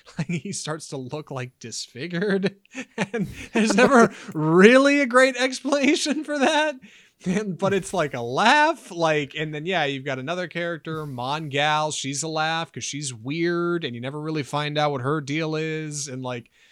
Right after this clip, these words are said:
Speaker 1: I like that this movie doesn't overstress that stuff.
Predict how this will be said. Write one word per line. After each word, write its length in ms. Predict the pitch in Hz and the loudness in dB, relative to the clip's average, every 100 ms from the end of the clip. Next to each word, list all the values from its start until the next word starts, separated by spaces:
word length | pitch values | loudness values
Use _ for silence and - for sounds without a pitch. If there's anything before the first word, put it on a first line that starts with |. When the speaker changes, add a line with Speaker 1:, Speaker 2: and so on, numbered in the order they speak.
| _ _ _ _ | _ _ _ _
Speaker 1:
I 60 | 190 | 2
like 260 | 214 262 262 | 4 4 2
that 120 | 240 | -6
this 160 | 214 | -4
movie 240 | 196 208 190 | -2 -4 -2
doesn't 240 | 160 143 | -4 -4
overstress 540 | 156 135 - 143 131 - | -6 -6 -8 -6 -6 -8
that 180 | 110 | -10
stuff. 400 | - - 87 - | -12 -14 -16 -20